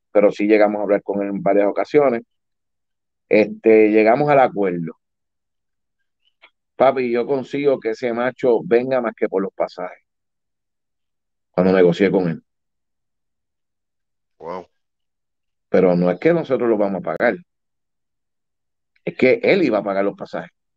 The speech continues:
Speaker 2: Ok.
Speaker 1: Y él iba a pagar la nómina de esos muchachos. Porque él quería traer su producto a Puerto Rico. ¿A cambio de qué?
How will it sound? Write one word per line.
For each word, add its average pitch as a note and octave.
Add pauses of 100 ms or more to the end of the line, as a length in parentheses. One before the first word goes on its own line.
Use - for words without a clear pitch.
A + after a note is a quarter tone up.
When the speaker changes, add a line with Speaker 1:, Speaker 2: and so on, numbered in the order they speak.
(1900)
Speaker 2:
Ok. D#2 (840)
Speaker 1:
Y G2+
él C3
iba F3+
a D3
pagar A#2+
la A#2+
nómina A2+
de F#2+
esos G#2
muchachos. G2+ (1900)
Porque G#2
él G#2
quería B2
traer B2
su B2
producto A#2
a A#2
Puerto F#2+
Rico. F2+
¿A A2
cambio C#3
de C3
qué? F#2